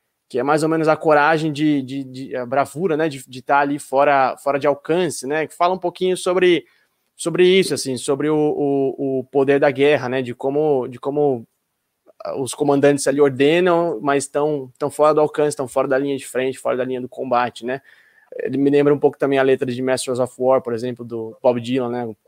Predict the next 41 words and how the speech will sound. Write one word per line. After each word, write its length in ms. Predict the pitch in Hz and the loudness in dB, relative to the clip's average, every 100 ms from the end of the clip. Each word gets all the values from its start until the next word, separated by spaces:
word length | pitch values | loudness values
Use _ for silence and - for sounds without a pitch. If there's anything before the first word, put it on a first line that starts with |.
| _ | _
grande 320 | 127 135 135 | -4 -2 -2
canção 420 | 131 117 - 123 | -4 -6 -4 -6
também 380 | 123 120 123 117 | -6 -6 -6 -6
anti-guerra 640 | 117 - - 120 131 113 | -10 -10 -2 2 2 0
e 80 | 107 | -6
tal. 320 | - 120 127 _ _ _ _ _ | -4 -2 -2 _ _ _ _ _
E 100 | 123 | -10
tem 260 | 120 143 151 | 0 2 4
um, 400 | 165 165 160 147 | 4 4 4 0
um 60 | 147 | 0
trechinho 340 | 147 143 165 | 2 2 4
da 80 | 151 | 4
letra 360 | 151 156 156 | 6 4 4
desse, 680 | 135 131 139 135 143 127 123 _ | 2 2 0 0 -2 -2 -4 _
de, 220 | - 135 | -4 -2
dessa 280 | 123 131 139 | 0 0 0
música 360 | 135 139 - | -2 -2 -4
do 140 | 123 139 | -4 -2
Roger 260 | 123 123 | 0 0
Waters 320 | 123 123 131 - | 2 2 2 -6
que 100 | - | 2
fala: 320 | 131 131 120 - _ _ _ | 4 6 4 -4 _ _ _
é, 360 | - 127 123 127 - | 0 4 4 4 4
"Eu 140 | 151 | 6
amo 120 | 170 | 6
aquelas 300 | 180 165 165 | 4 4 4
bombas 340 | 127 160 160 135 | 2 2 2 2
guiadas 520 | 135 139 143 151 131 | 2 4 4 2 0
a 80 | 127 | 0
laser, 400 | 131 143 123 120 | 0 -2 -2 -4
elas 120 | 117 | -6
são 140 | 143 | -6
ótimas 400 | 135 147 - 147 | -2 -2 -2 -8
pra 140 | - 139 | -6 -6
corrigir 360 | 139 127 135 | -6 -6 -6
os 140 | 131 120 | -6 -4
erros. 320 | 123 113 - | -4 -6 -12
Você 200 | 120 127 | -10 -8
acerta 340 | 120 143 139 | -2 -2 0
o 60 | 127 | 2
alvo 440 | 131 156 156 175 | 6 6 4 0